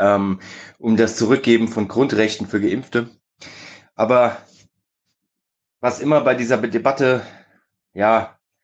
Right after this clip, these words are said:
vergessen wird, ihr habt's so ein bisschen für die alten Menschen, für die ganz alten Menschen im Pflegeheim angesprochen.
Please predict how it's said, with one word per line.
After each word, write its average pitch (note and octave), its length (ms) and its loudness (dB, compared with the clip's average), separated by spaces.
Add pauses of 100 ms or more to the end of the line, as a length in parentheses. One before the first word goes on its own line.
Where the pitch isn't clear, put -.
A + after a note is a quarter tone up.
(180)
vergessen A#2+ 420 0
wird, A#2+ 400 0 (480)
ihr G#2 140 -2
habt's - 200 -4
so A2+ 60 2
ein A2+ 80 4
bisschen B2 280 0
für A2+ 100 -8
die G2+ 160 0
alten C#3 320 0
Menschen, C3 400 -2
für A2 120 -10
die G#2 80 -4
ganz B2 220 0
alten A2+ 280 0
Menschen A2+ 280 0
im G2 120 -6
Pflegeheim A#2+ 460 2
angesprochen. A2+ 580 -8